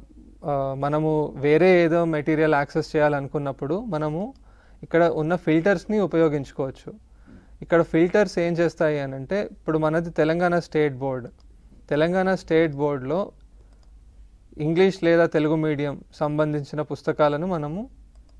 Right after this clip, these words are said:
ఇలా సెలెక్ట్ చేసుకొని, ఏ తరగతి కావాలంటే ఆ తరగతి సెలెక్ట్ చేసుకొని,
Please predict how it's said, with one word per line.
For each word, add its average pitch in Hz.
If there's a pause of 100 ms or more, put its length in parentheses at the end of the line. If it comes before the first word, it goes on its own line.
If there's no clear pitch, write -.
(420)
ఇలా 147
సెలెక్ట్ 151
చేసుకొని, 151 (580)
ఏ 160
తరగతి 160
కావాలంటే 147
ఆ 143
తరగతి 143
సెలెక్ట్ 143
చేసుకొని, 143